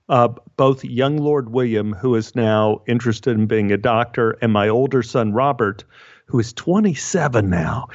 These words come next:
He's twenty-seven and he's about to get his doctorate in organic chemistry. Both of them were so interested in drama when they were young. My wife, Ann, and I felt certain that they were going to go on the same path.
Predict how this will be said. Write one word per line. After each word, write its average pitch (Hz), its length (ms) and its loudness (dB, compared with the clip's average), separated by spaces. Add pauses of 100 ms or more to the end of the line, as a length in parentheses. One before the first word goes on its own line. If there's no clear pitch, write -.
(140)
He's 139 200 2
twenty-seven 170 920 0
and 127 160 2
he's 120 160 0
about 113 300 0
to 120 60 -10
get 113 160 2
his 107 160 -2
doctorate 107 480 0
in 113 80 -2
organic 104 480 2
chemistry. 120 520 -2 (360)
Both 156 440 0
of - 160 -6
them - 160 -20 (520)
were 131 120 2
so 180 520 0
interested 143 640 0
in 107 160 0
drama 117 600 -2 (320)
when 131 180 0
they 139 100 0
were 123 160 0
young. 123 480 -2 (360)
My 117 200 0
wife, 127 380 -2
Ann, 143 300 0
and 113 140 0
I 101 140 -2
felt 131 280 -2
certain 131 560 -2
that 120 180 -2
they 131 120 0
were 120 160 0
going 120 260 0
to 117 60 0
go 110 180 0
on 104 120 0
the 101 80 -4
same 110 280 0
path. 127 440 0